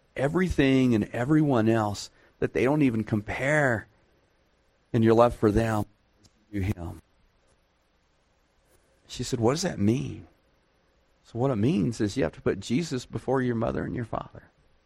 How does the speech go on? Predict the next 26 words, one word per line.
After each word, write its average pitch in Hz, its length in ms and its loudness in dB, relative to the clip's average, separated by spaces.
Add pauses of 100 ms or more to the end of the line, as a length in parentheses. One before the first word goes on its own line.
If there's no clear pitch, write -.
(1080)
As 131 140 4
a 117 80 8
dad, 165 340 6
that's 170 200 4
a 127 80 6
hard 120 180 6
thing - 140 -6
to 117 80 -2
say, 143 160 4
isn't 135 100 6
it? 226 180 2
Wouldn't 180 200 2
we 185 100 8
like 175 220 6
to 170 80 2
be, 160 140 6
like, 151 200 4
top 160 220 2
dog? 165 320 4 (880)
Until 120 260 4
we 131 140 6
realize 123 420 6
the 120 240 0
effect - 520 -2
of 107 140 -2
that. 101 300 0